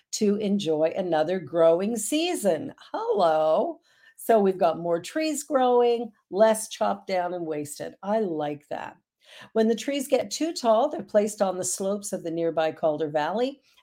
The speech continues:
as natural floodwater breaks. The Sunday Times reports that the towns of, well, these towns in Yorkshire have been inundated by serious floods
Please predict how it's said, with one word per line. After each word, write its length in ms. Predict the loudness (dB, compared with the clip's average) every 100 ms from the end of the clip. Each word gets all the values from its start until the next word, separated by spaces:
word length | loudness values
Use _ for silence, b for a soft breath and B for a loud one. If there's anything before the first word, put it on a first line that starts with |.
| -6
as 200 | -4 -4
natural 480 | -4 -4 -4 -4 -4
floodwater 720 | -4 -4 -2 -4 -4 -6 -6
breaks. 580 | -8 -8 -8 -10 -10 -12 _ _ B B B
The 80 | -6
Sunday 320 | 0 2 2
Times 440 | 0 0 0 0 -2
reports 460 | -4 0 0 0 -4
that 140 | -8
the 80 | -10
towns 540 | -4 0 0 0 0
of, 220 | 0 0 -6 _ _ _ _ _ _ _ _ _ -20 -20 -4
well, 440 | 0 0 -2 -8 _ -8
these 240 | -4 -4 -2
towns 460 | 0 0 -2 -8 B B B
in 160 | 0
Yorkshire 540 | 4 4 4 2 4 4
have 160 | 2
been 140 | 0 -2
inundated 640 | 0 2 2 0 -2 0
by 120 | 0
serious 560 | 0 -4 -2 -2 -4 -4
floods 400 | 2 2 2